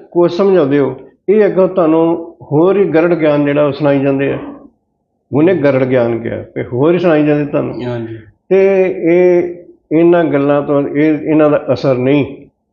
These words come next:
Speaker 1: ਇਹਨਾਂ ਗੱਲਾਂ ਦਾ ਕੋਈ ਅਸਰ ਨਹੀਂ ਇਹਦੇ ਉੱਤੇ, ਇਹ ਸਮਝਣ ਵਾਲਾ ਨਹੀਂ, ਚਲੋ ਆਪਾਂ ਚੱਲੀਏ।
Speaker 2: ਹੂੰ।
Speaker 1: ਇਹ ਮੂਲ ਚੰਦ ਜੀ ਇਹ ਘਰ ਵਾਪਸ ਆ ਗਏ ਨੇ। ਕੁਝ ਦਿਨ ਇੱਥੇ ਸੁਲਤਾਨਪੁਰ ਪਿੰਡ ਨਾਨ-, ਅਹ, ਮਾਤਾ ਸੁਲੱਖਣੀ ਦੇ ਕੋਲ ਰਹਿ ਕੇ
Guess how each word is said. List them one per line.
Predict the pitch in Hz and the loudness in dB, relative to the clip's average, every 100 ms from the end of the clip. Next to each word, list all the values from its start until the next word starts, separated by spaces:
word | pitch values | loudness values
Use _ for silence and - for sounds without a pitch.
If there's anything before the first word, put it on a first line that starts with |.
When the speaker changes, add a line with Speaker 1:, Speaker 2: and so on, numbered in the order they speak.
| - | -6
Speaker 1:
ਇਹਨਾਂ | 135 147 | -2 0
ਗੱਲਾਂ | 135 135 | 2 2
ਦਾ | 135 | 0
ਕੋਈ | 135 202 208 175 | 0 0 2 0
ਅਸਰ | 160 | 0
ਨਹੀਂ | 147 147 | -2 -2
ਇਹਦੇ | 135 143 | -2 -4
ਉੱਤੇ, | 143 135 143 | -4 -2 -2
ਇਹ | |
ਸਮਝਣ | 139 143 160 147 | -2 0 2 2
ਵਾਲਾ | 131 120 | 2 2
ਨਹੀਂ, | 123 135 | 2 0
ਚਲੋ | 135 160 143 | 0 2 2
ਆਪਾਂ | 113 110 | 0 -6
ਚੱਲੀਏ। | - 85 80 - _ _ _ _ _ _ - | -10 -12 -14 -18 _ _ _ _ _ _ -16
Speaker 2:
ਹੂੰ। | 127 123 _ _ _ _ _ _ _ _ _ _ _ _ _ - 156 | -14 -14 _ _ _ _ _ _ _ _ _ _ _ _ _ -4 0
Speaker 1:
ਇਹ | 151 143 135 | 2 2 2
ਮੂਲ | 131 139 135 | 2 2 2
ਚੰਦ | 147 135 | 0 0
ਜੀ | 127 120 113 - _ _ 135 | -2 -4 -8 -18 _ _ -8
ਇਹ | |
ਘਰ | - 135 113 | -2 -2 0
ਵਾਪਸ | 117 113 113 - | 0 0 -2 -4
ਆ | 110 | -2
ਗਏ | 107 117 | -2 -2
ਨੇ। | 113 113 - _ _ _ _ _ | -4 -8 -18 _ _ _ _ _
ਕੁਝ | 180 185 175 | 0 0 0
ਦਿਨ | 143 151 143 139 139 - _ _ 139 | 0 0 2 0 -4 -14 _ _ -6
ਇੱਥੇ | 135 147 | -4 -2
ਸੁਲਤਾਨਪੁਰ | 131 135 120 127 127 123 131 123 | -2 -4 -2 0 0 0 -4 -4
ਪਿੰਡ | 123 117 117 - - - | -4 -2 -4 -6 -10 -4
ਨਾਨ-, | 120 117 - | -2 -2 0
ਅਹ, | 113 107 101 101 | 0 2 0 0
ਮਾਤਾ | 110 117 131 | 0 0 0
ਸੁਲੱਖਣੀ | 127 139 - 156 151 | -2 -2 0 2 2
ਦੇ | 139 | 0
ਕੋਲ | - 120 | 0 0
ਰਹਿ | 107 120 | 2 2
ਕੇ | 123 104 - | 0 -4 -6